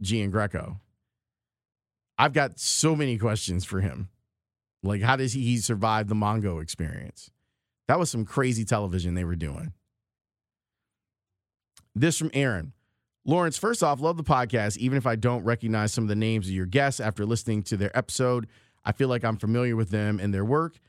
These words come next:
and have even followed a few on Twitter and sought out their work because I enjoyed their perspective.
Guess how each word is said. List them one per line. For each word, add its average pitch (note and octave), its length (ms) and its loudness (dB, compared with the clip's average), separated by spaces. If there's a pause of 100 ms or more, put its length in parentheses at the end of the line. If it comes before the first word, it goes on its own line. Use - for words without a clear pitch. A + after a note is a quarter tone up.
(240)
and C3 80 4
have C#3 100 0
even E3+ 180 0
followed D#3+ 380 2
a A2+ 40 -2
few A2 280 0
on G#2+ 80 0
Twitter B2 400 0
and G#2+ 160 -2
sought A#2 220 2
out A2+ 180 0
their G#2+ 140 0
work G#2+ 240 -2
because G2+ 240 -2
I G2+ 100 0
enjoyed G2+ 400 0
their F#2+ 100 -2
perspective. F2+ 640 -6